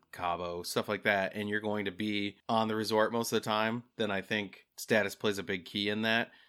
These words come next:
It's just a question of, like, if that's the, the travel you do most of the time, then yeah, status is gonna be out of the park for you, if you're doing, if you're going striving for status for those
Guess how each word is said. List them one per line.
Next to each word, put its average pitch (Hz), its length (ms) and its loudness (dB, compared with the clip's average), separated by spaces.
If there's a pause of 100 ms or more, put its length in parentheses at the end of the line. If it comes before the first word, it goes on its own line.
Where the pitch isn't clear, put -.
(160)
It's - 180 -4
just 127 200 0
a 123 60 -2
question 120 360 2
of, 107 140 2
like, 104 180 0
if 120 100 -4
that's 127 280 6
the, 107 460 4
the 107 140 -4
travel 107 300 2
you 107 160 0
do 110 200 0
most 98 320 -2
of 120 80 -2
the 117 40 -2
time, 123 440 0
then 104 160 0
yeah, 90 260 0
status 104 420 -2
is 98 120 -10
gonna 95 160 -6
be 90 240 -2
out 95 160 -2
of 90 40 -4
the 85 60 -10
park 92 280 -4
for 90 120 -10
you, 87 300 -8 (440)
if 120 180 -4
you're 117 340 6
doing, 120 420 4
if 117 140 -4
you're 117 100 0
going 117 300 4
striving 110 380 4
for 107 120 -8
status 104 400 2
for 104 200 -2
those 101 360 0